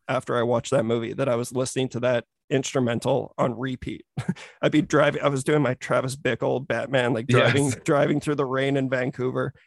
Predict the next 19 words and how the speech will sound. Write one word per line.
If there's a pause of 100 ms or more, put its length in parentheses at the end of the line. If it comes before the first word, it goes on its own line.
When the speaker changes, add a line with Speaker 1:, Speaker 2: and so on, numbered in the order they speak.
(120)
Speaker 1:
just
cranking
that
midnight
song. (440)
Speaker 2:
I
thought
Speaker 1:
And
Speaker 2:
you're,
you're
more
of
a,
a
Pete
Davidson
in,
uh, (500)
wh-,